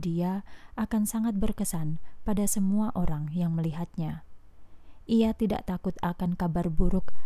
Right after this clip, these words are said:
dan tidak takut menghadapi apapun yang mungkin terjadi, karena ia yakin benar bahwa Yahweh, Tuhan, memelihara dia.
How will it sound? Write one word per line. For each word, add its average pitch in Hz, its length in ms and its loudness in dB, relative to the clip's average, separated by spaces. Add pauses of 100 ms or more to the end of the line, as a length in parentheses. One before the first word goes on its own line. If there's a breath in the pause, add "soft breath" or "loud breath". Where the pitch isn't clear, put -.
(120)
dan 220 320 8
tidak 240 320 4
takut 180 260 -2
menghadapi 170 600 0
apapun 185 720 0 (160)
yang 226 240 2
mungkin 220 400 2
terjadi, 170 560 -2 (400 soft breath)
karena 233 320 0
ia 240 240 2
yakin 185 400 0
benar 160 400 -2 (240)
bahwa 180 400 0
Yahweh, 165 480 0 (320)
Tuhan, 160 400 0 (400 loud breath)
memelihara 214 640 2
dia. 160 400 -4